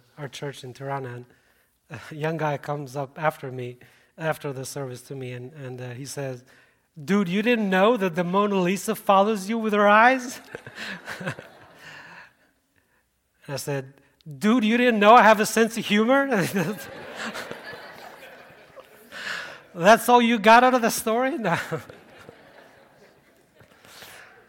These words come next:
Now, the reason I tell the story is this.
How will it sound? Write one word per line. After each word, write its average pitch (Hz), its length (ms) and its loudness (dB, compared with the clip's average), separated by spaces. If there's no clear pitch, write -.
Now, 180 160 2
the 180 80 0
reason 214 280 -2
I 180 60 -2
tell 190 220 -4
the 156 100 -6
story 160 400 -6
is 127 140 -10
this. - 420 -14